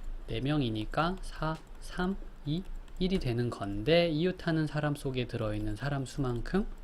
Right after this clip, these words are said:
다시 순서 바꾸는 것도 생각해서 계산에 집어넣는답니다. <clears throat> 이게 답이에요.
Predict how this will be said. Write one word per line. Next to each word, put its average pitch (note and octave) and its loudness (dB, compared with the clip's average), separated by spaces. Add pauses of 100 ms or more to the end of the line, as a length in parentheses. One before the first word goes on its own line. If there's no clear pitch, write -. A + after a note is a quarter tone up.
(500)
다시 B2 -2 (100)
순서 D#3+ 0
바꾸는 A2+ 0
것도 C#3 -4 (1500)
생각해서 C3+ -4
계산에 A2+ -4
집어넣는답니다. A#2 -2 (720)
<clears throat> G3+ 2
이게 C3+ 2
답이에요. B2+ 2